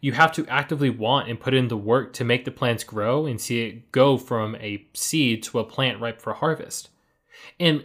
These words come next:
this is one of the reasons why Fromm says that love is difficult. It's work that you have to put in and keep putting in in order to see the results that you want. In his book, The Art of Loving, Fromm uses the biblical story of Jonah to explain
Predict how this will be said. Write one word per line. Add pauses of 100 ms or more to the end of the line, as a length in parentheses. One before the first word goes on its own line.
this
is
one
of
the
reasons
why
Fromm
says
that
love
is
difficult. (720)
It's (140)
work
that
you
have
to
put
in
and
keep
putting
in (440)
in
order
to
see
the
results
that
you
want. (1200)
In
his
book, (100)
The
Art
of
Loving, (200)
Fromm
uses
the
biblical
story
of
Jonah
to
explain